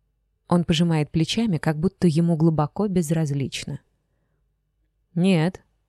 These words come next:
вроде всё". Я не могу определить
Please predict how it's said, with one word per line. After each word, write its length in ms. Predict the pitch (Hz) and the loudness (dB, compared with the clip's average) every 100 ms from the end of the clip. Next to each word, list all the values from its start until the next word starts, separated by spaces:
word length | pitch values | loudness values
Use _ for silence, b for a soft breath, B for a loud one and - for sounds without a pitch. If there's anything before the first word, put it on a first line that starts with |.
| _ | _
вроде 420 | 156 147 147 143 | 2 4 4 2
всё". 440 | 135 - 139 135 135 _ _ _ _ _ _ _ _ _ _ | -4 -4 -2 -4 -8 _ _ _ _ _ _ _ _ _ _
Я 240 | 185 196 185 | 2 4 4
не 80 | |
могу 240 | 180 185 190 | 4 4 4
определить 520 | 160 160 151 156 160 | 2 0 -2 -2 -4